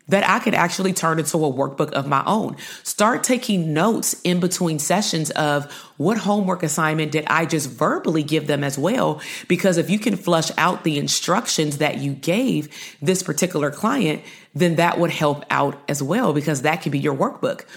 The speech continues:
Also, your workbook or journal doesn't have to be that long. I think that we typically get caught up in, we have all of these ideas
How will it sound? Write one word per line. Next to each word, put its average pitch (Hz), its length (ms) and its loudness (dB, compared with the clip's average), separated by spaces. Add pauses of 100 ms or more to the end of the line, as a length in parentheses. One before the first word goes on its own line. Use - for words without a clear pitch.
(300)
Also, 226 380 4
your 196 200 2
workbook 175 380 0
or 147 100 -2
journal 160 320 -2
doesn't 147 280 0
have 139 160 0
to - 80 -4
be 139 100 -2
that - 240 -4
long. 151 340 -2 (300)
I 156 100 4
think 196 160 0
that 214 120 2
we 196 100 2
typically 190 420 0
get 151 220 -2
caught 151 280 0
up 180 240 0
in, 147 340 -2 (260)
we 175 140 4
have 165 220 2
all 160 220 4
of 185 80 0
these 190 160 0
ideas 160 720 0